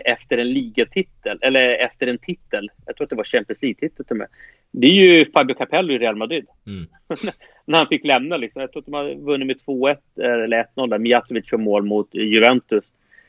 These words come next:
Speaker 1: Oj, vad kan det här ha varit? Nittiosju. Jag tror att det var nittiosju, nittioåtta någon gång där.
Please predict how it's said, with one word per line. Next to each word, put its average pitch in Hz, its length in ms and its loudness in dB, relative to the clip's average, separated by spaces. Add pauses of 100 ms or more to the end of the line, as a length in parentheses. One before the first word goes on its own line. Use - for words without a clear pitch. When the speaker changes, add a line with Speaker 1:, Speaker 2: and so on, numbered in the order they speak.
(400)
Speaker 1:
Oj, - 260 2
vad 98 140 -6
kan 117 120 0
det 107 60 0
här 117 80 4
ha 113 40 4
varit? 107 160 -2
Nittiosju. 113 560 -2
Jag 92 80 -8 (440)
tror 98 80 -4
att 90 60 -8
det 104 60 0
var 101 100 0
nittiosju, 101 320 -4
nittioåtta 104 440 0
någon 104 120 2
gång 98 140 -2
där. - 140 -4